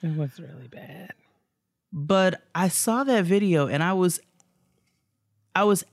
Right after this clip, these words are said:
Speaker 2: absolutely mortified and I wasn't even there. And then, um, I remember being told recently about some behavior at a funeral where some family members didn't care for other family members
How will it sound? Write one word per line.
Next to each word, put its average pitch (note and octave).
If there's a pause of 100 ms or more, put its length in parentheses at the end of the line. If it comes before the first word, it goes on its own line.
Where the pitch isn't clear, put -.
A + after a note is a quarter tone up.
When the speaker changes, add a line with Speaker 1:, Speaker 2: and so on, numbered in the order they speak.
(120)
Speaker 2:
absolutely E3
mortified C3+
and C3
I C3+
wasn't C3+
even B2+
there. B2+ (1160)
And D#3
then, C#3+
um, C3 (480)
I D3+
remember D#3
being D3
told C#3
recently B2+
about A#2+
some C3
behavior B2
at A#2+
a A#2+
funeral A#2+
where A2+ (500)
some C3
family C3
members B2
didn't A#2
care A#2+
for -
other A#2
family A#2
members A2+